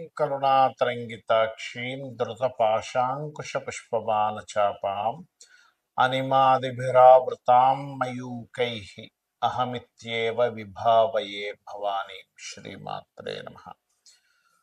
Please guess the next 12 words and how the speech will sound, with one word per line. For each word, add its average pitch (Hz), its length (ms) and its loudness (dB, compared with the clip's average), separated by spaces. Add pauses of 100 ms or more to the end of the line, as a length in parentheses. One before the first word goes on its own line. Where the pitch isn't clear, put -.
(300)
ప్రేక్షకులకి 147 760 0 (280)
ఆ 123 60 2
లలితాంబిక 139 800 -2 (140)
అమ్మవారి 117 440 -4
యొక్క 107 220 -14
అనుగ్రహం 110 560 -12
పరిపూర్ణంగా 123 880 -8
కలగాలని 101 640 -6
మనస్ఫూర్తిగా - 800 -16
కోరుకుంటూ, - 720 -16 (1120)
మనం 147 320 0
ఈరోజు 147 600 -4